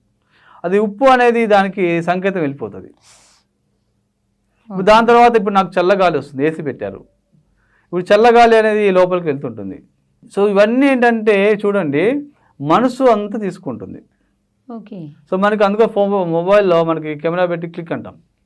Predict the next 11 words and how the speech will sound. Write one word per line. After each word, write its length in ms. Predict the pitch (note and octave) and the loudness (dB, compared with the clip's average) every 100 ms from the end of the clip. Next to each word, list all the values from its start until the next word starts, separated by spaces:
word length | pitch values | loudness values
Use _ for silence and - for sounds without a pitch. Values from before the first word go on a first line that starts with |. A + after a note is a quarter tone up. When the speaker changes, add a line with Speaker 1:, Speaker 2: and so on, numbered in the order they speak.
| _ _ _ _ - | _ _ _ _ -4
Speaker 1:
అది 100 | D#3+ | 2
లోపల 260 | E3+ F3 F3+ | 2 2 0
రికార్డు 320 | D#3+ D#3+ C3+ | 0 0 0
అయిపోతుంది. 460 | G2+ F#2+ F#2 - _ _ _ _ _ - | -4 -10 -18 -20 _ _ _ _ _ -6
మీరు 120 | F3 | -2
మాట్లాడుతున్నారు, 680 | F#3 F#3+ G#3+ G#3+ G3+ G3+ G#3 | 2 4 4 2 2 0 0
వాయిస్ 320 | D#3+ F3+ F3+ | 4 2 2
రికార్డు 300 | F3 E3+ E3 | -2 -2 -2
చేస్తుంటాం 340 | C#3 A#2 G#2+ G#2 | -4 -8 -14 -12
రికార్డర్ 460 | B2+ D3 C#3+ G#2+ | -4 -2 -2 -6
తోటి. 300 | F#2 F2+ - | -10 -18 -20